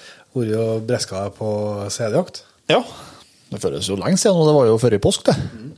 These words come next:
Speaker 2: Så det, det føles jo litt lenge siden, men, eh, men det sitter godt i minnet, det, det vil jeg gjøre fremover, og det var, mm, fantastisk, eh, opplevelse, rett og slett.
Speaker 1: Ja.
Speaker 2: Det er, det er noe, vi har vel snakket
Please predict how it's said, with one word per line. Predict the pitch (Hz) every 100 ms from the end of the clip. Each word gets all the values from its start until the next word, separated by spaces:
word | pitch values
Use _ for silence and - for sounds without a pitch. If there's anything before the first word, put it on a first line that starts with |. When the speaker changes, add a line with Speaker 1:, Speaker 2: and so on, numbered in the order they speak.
| _
Speaker 2:
Så | - 180
det, | 151 143 139
det | 123
føles | 113
jo | 101
litt | 110
lenge | 123
siden, | - 196
men, | 170 160
eh, | 156 151 147 143 139 131 127 123 123 120 113 98 - - 131
men | 123
det | 117
sitter | - 113 -
godt | 123 170
i |
minnet, | 170 135
det, | 123 147 139
det | 143
vil | 135 117
jeg | 110
gjøre | 104 101 107 107
fremover, | 123 101 131
og | 151
det | 139
var, | 127 120 120 117
mm, | 117 117 113 - - - _ - - _ _ _
fantastisk, | - 110 98 - 101 -
eh, | 117 104 101 101 107 - - 120
opplevelse, | - 92 135 190
rett |
og | 135
slett. | - - - -
Speaker 1:
Ja. | 127
Speaker 2:
Det | - 120
er, | 117 107 113 113 110 110 107 104 _ - - - - - - - - _ - -
det | - 135
er | - 117
noe, | 120 117 113 113 113 110
vi | 113
har | 107
vel | 113 143
snakket | 151 135